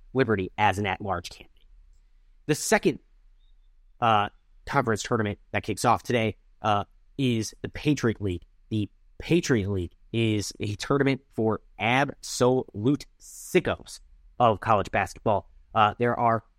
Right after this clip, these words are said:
two games in the Patriot League tournament today. Uh, the winner of American and Bucknell will advance to play Navy, while the winner of Loyola Maryland and Holy Cross will advance to play the defending Patriot League tournament champion, Colgate.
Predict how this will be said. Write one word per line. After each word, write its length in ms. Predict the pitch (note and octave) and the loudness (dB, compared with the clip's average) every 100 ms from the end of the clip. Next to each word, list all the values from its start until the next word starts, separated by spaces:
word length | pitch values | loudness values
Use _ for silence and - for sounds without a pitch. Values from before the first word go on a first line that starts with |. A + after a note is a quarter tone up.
| _ | _
two 360 | - F3+ F3+ F3+ - | -6 -2 -2 -4 -2
games 440 | C3 C#3+ D#3 - - | 0 2 -2 -6 -4
in 180 | A#2+ A2 | -2 0
the 60 | |
Patriot 340 | B2 A#2+ C3 A2+ | 0 -2 -2 -2
League 180 | A2+ | -2
tournament 320 | - B2+ A#2+ - | 0 0 0 0
today. 340 | A#2+ B2 B2 _ - - | 0 0 0 _ -12 -2
Uh, 220 | F#2 F#2+ | 0 0
the 80 | G#2+ | 0
winner 300 | B2+ C#3+ C3+ | 2 2 2
of 100 | A#2 | 0
American 440 | G#2 A#2 B2 B2 | 2 2 2 0
and 180 | G#2+ G#2 | -2 -2
Bucknell 580 | A2+ - G#2+ B2 C#3 C3 - | -2 -2 0 2 0 -4 -4
will 100 | G#2 | -4
advance 280 | G2 G2 - | -2 -6 -8
to 80 | |
play 160 | - G2 | -8 -4
Navy, 460 | G2+ C3+ C3 B2 - _ - | 2 2 2 0 -4 _ -2
while 100 | A2+ | 0
the 80 | |
winner 220 | A2 A#2+ A#2+ | 2 2 2
of 220 | A2 - | -2 -4
Loyola 400 | G2+ A#2 A#2+ G#2+ | 0 2 4 4
Maryland 440 | A#2 C3 C3 C3+ - | 4 2 2 0 -2
and 100 | G#2+ | -4
Holy 220 | B2 G#2+ | -2 -4
Cross 460 | - D3+ D3 C#3+ - _ - | -2 0 0 0 -6 _ -2
will 100 | A#2 | 0
advance 260 | G#2+ A#2 - | 2 0 -2
to 80 | |
play 320 | - B2 A2+ A2 | -4 0 2 2
the 80 | |
defending 420 | G2 - C3+ B2+ A#2 | -2 -2 0 2 0
Patriot 400 | A#2+ A2+ A2 G#2+ | -2 -2 -4 -4
League 160 | G#2+ | -8
tournament 340 | - A2+ G#2 - | -4 -2 -2 0
champion, 480 | D#3 C3+ D#3 C3+ - | 0 2 0 0 0
Colgate. 400 | - C3 F#2+ | 2 2 0